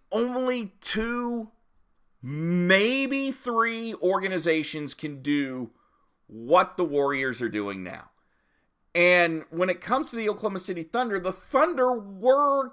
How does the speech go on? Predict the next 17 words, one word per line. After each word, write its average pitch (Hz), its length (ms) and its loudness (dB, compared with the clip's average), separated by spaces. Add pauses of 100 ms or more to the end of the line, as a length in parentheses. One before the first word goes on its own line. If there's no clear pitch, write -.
kind 285 400 2
of 294 120 6
operating 254 680 4
that 165 240 0
way. 151 200 4
They 214 200 2
had 247 160 10
intended 262 640 -2
to - 120 2
operate 156 520 2
that 139 240 0
way 135 120 -2
when 143 200 -6
they 196 100 -6
drafted 214 560 -2
Russell 170 380 0
Westbrook 139 560 -2